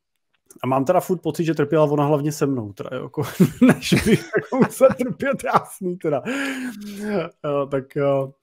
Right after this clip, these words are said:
eh, jak je zlatá, no. Eh, ale musím říct, že jako i jsme došli prostě na nějaký hrany, prostě, kdy už, eh, to třeba jako nešlo jako dál.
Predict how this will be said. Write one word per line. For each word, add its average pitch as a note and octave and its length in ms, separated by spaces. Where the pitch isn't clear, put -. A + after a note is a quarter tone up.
eh, C3+ 240
jak B2+ 140
je C#3+ 100
zlatá, C3 480
no. G2 140
Eh, C#3+ 60
ale E3 280
musím G#3+ 440
říct, G3+ 140
že G#3 80
jako G#3 260
i F#3 60
jsme G#3 180
došli F#3+ 300
prostě D3+ 340
na D3 100
nějaký C#3+ 420
hrany, C3 400
prostě, C3+ 400
kdy B2+ 220
už, B2 200
eh, D3 260
to C#3+ 80
třeba D3 260
jako C#3+ 180
nešlo C#3 400
jako F#3 180
dál. C#3+ 500